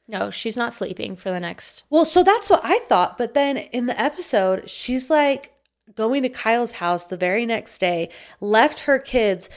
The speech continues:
Speaker 2: with,
Speaker 1: What?
Speaker 2: with, with P K's security and,
Speaker 1: No.
Speaker 2: and, um, assistant.
Speaker 1: No, we are
Speaker 2: And
Speaker 1: selling the house.
Speaker 2: Right?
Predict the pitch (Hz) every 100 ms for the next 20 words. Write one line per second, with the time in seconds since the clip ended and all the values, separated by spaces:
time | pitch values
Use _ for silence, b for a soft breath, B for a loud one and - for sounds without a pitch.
0 | B B 208 202 202 196 190 226 220 -
1 | - - 247 247 - - 285 311 339 311
2 | 302 302 - 247 - 277 269 208 170 156
3 | 208 - _ _ _ _ - 226 220 220
4 | 208 185 170 165 226 214 208 202 - 202
5 | 185 165 - 220 - 151 107 - 220 214
6 | 190 185 202 220 247 269 277 208 202 233
7 | 330 359 214 190 - - 214 220 214 415
8 | -